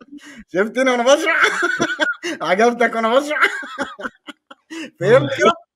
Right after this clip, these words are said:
الكلام اللي انت مخك ما يقدرش يستوعبه. طب وانت مخك استوعبه؟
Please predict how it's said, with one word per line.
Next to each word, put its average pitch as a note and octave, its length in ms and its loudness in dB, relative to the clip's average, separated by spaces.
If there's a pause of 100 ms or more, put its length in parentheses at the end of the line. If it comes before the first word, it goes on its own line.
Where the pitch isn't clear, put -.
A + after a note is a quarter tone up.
(420)
الكلام A#3+ 360 0
اللي C4 120 2
انت C#4 140 2
مخك C#4+ 320 0
ما G#3 120 -8
يقدرش A3 220 0
يستوعبه. F3+ 520 0
طب G#3 140 -2
وانت B3+ 180 2
مخك B3+ 340 0
استوعبه؟ A3 500 0